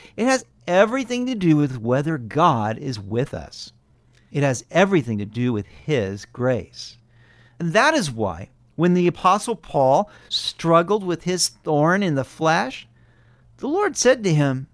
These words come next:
"My grace is sufficient for you, for my strength is made perfect in weakness." Oh, think of what we could accomplish if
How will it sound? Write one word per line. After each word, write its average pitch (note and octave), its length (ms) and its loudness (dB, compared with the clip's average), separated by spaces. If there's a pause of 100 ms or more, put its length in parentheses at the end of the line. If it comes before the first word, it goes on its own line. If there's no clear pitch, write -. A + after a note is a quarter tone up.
(400)
"My C4 160 -2
grace A#3 580 -2
is A2+ 100 -6
sufficient G#2+ 540 -6
for G#2 140 -12
you, G#2 400 -8 (580)
for D3 140 -4
my D#3+ 240 2
strength C#3 420 -4
is D3 180 -2
made D#3+ 280 -2
perfect F3+ 420 -4
in E3+ 140 -2
weakness." F#3 580 -6 (680)
Oh, D#3+ 440 8 (280)
think D#4+ 280 0
of F3 160 6
what E3+ 260 6
we E3 220 4
could F#3 220 2
accomplish G3+ 840 4
if G3 160 4